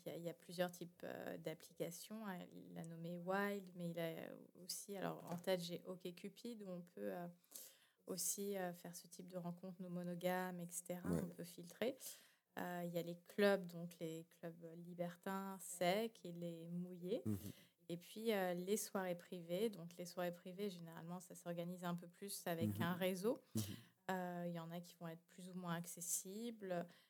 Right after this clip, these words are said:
Speaker 1: Certains, euh, existent, euh, même sur les réseaux sociaux avec certains, euh,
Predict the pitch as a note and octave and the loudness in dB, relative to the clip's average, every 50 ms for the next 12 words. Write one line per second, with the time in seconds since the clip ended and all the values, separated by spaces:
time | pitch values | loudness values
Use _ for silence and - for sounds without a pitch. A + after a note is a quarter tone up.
0 | _ _ - - - F#3 F3 F3 - - F#3 F3+ F3+ F#3+ F#3 F3+ E3+ F3 - - | _ _ -14 -8 -6 -6 -6 -6 -8 -8 -6 -6 -4 -4 -4 -4 -4 -4 -6 -6
1 | - F3 E3+ E3+ E3+ F3+ F#3 - - - F3+ F3 F3 - - D#3 E3 E3+ E3+ F3 | -8 -8 -8 -8 -8 -10 -10 -12 -14 -12 -10 -8 -8 -8 -10 -12 -10 -6 -6 -4
2 | F3+ F#3 F#3+ F#3 - - G3+ F#3+ F3+ F3 F3 F3 F#3 F3 F3 - F3+ F3 F3 - | -4 -4 -6 -6 -6 -6 -4 -2 0 0 -2 -2 -4 -8 -10 -10 -10 -10 -10 -10
3 | - F3+ F3+ - - - - - E3+ - - - D3+ - _ - F#3 F#3 F#3+ F#3 | -8 -4 -2 0 0 0 0 -2 -8 -8 -12 -18 -18 -18 _ -10 -8 -8 -6 -6
4 | F#3 F3+ F3 | -2 -2 -2